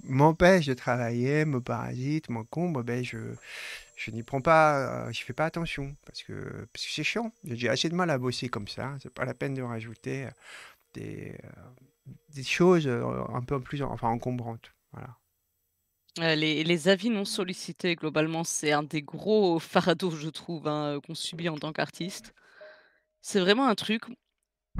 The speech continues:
Speaker 2: quand, quand quelqu'un débarque parfois et vraiment, le pire, c'est que ce,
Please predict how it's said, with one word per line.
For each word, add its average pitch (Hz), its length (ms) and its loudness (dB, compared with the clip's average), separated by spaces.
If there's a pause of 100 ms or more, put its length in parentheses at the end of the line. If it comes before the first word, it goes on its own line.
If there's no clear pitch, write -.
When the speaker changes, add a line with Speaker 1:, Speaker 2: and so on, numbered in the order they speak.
(160)
Speaker 2:
quand, 190 240 4
quand - 160 -6
quelqu'un 220 460 2
débarque 185 440 6
parfois 190 420 2
et 156 420 2 (1120)
vraiment, 233 260 4
le 233 100 6
pire, 240 220 2
c'est 180 260 2
que - 60 -12
ce, 180 220 -4